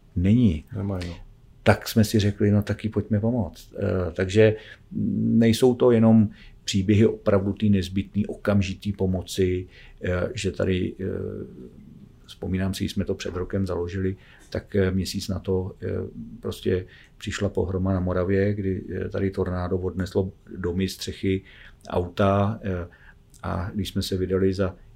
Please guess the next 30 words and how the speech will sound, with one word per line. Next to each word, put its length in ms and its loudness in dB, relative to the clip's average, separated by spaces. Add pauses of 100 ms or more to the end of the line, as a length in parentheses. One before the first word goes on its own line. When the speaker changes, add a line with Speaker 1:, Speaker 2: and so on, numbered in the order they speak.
(120)
Speaker 1:
jednou 480 4
konkrétní 680 0
rodinou 460 0
a 40 -4
ta 120 -4
jedna 220 -2
konkrétní 540 -4
rodina 320 -6
nám 140 0
ukázala 460 -2
dům, 200 -6
který 320 -6
měl 200 -2
jenom 240 -2
obvodový 440 -4
zdivo, 400 -6 (440)
neměl 260 -2
ani 180 -2
okna, 280 -2
ani 220 -6
střechu, 520 -8 (1000)
ani 200 2
nábytek, 420 0
protože 200 -4
to 100 -8
všechno 320 -4
vyrval 420 -4 (260)
ten 160 2
vítr. 340 -2 (460)
Ale 500 2